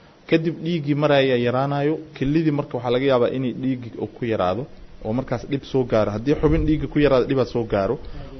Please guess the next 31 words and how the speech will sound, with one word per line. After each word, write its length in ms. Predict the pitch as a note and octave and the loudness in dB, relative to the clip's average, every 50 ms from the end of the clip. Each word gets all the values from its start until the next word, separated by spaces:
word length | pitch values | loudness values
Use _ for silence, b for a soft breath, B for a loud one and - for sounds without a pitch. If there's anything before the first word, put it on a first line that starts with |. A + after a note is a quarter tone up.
| - | -8
Waxaa 240 | - A2 - C#3 D#3 | -6 -2 2 2 2
kale 240 | D#3 - D3+ D3 C#3 | 2 2 2 0 0
samayn 360 | C#3+ - C#3+ C#3 D3 D#3+ E3 | 0 -2 -4 -2 -2 -2 -4
kartaa, 400 | D#3 - C#3 - - B2+ B2+ C#3+ D3+ - - B B B B B B - | -4 -4 -6 -2 0 0 2 2 0 -2 -6 B B B B B B -4
eh, 500 | - G#2+ G#2+ G#2+ G#2+ G#2+ G#2 G#2 G#2 G2+ | 0 2 2 2 2 2 2 0 0 -2
shabaqii 640 | G#2 - - - E3+ E3 E3 D#3 E3 - C#3+ C3+ C3 | -2 -2 0 2 2 4 2 0 0 -2 -4 -4 -4
filtration-ka 880 | - - C#3 B2+ B2 A#2+ - - C3+ D3 D3 D3 - C3 A#2+ - - A#2+ | -6 -4 -4 -4 -4 -4 -4 0 2 2 2 0 -2 -6 -8 -8 -10 -10
samaynaya 540 | - - G#2+ G#2+ A2 A2 G#2+ G2+ F#2+ - | -6 -4 -4 -2 -2 -2 -2 -2 -2 0
ama 160 | F#2 G#2 A2 G#2 | 0 0 -2 -4
filteraha 600 | - - C#3+ C#3 C3 - - B2 A#2+ A2+ G#2+ - - | -2 -2 -2 -2 -2 0 -2 0 0 0 -2 -4 -6
ahaa 180 | F#2+ F#2+ F#2 E2 D#2+ | -6 -6 -6 -4 -4
ee 100 | F#2 G2 - - | -6 -8 -8 -6
kelyaha 440 | - A#2 A#2+ C3 C#3+ D#3 C#3+ C3 | -6 -4 0 4 4 4 4 4
waa 140 | B2 A#2 A2+ | 4 2 2
filtero. 480 | A2 - D3+ C#3 C#3+ D3 - F#2+ F2 D#2+ - B B B B B B B | 2 2 0 0 0 0 -2 -4 -4 -4 -8 B B B B B B B
Shabaqaasna 720 | - - - E3+ E3 D#3+ - - C#3+ C3+ C3 - - B2+ A2+ | -6 0 4 4 4 4 4 4 2 2 2 2 -2 -6 -6
inay 220 | - C3 C3+ B2+ | -4 -4 -4 -2
wax 140 | A#2+ A2+ - | -4 -4 -4
ka 120 | - - D3+ | -2 0 2
beddesho 420 | D3 D#3+ D3+ D#3 D3 - - E3 - - - B B B B B - | 2 4 4 2 2 0 -2 -6 -8 -8 -18 B B B B B -2
oo 80 | A#2+ | 2
hadhow 260 | B2+ C#3+ D3+ D#3 D3+ D3 | 4 4 4 6 4 2
marka 180 | D3 D3 C#3 - | 2 0 -4 -6
shabaqii 440 | - - D#3 D3 D3+ - - B2+ - | -2 0 0 0 0 -2 -4 -4 -2
uu 200 | - A#2+ B2 B2 | 0 0 0 0
bu-, 360 | A2+ G#2+ G#2 A2+ A#2 A2+ G#2+ - | -2 -4 -4 -2 -2 -2 0 0
uu 260 | - A#2+ B2 A#2+ A2 G#2 | 0 0 0 0 -2 -2
go'go'o, 480 | F#2+ B2 G2 G#2 G2+ A2+ - F2 D3 F3 - - - - - - - - | 0 2 2 2 2 2 4 4 4 2 0 -6 -18 -20 -20 -20 -12 -6
uu 120 | - A#2 A2 | -4 -4 -4
protein 500 | G#2+ A#2+ B2+ C3 C3 - - D#3+ D3+ C3 | -2 -2 -2 -2 -2 -2 -4 -4 -2 -2
badan 260 | A2 A2+ G2+ G#2+ F#2+ | -2 -4 -4 -4 -6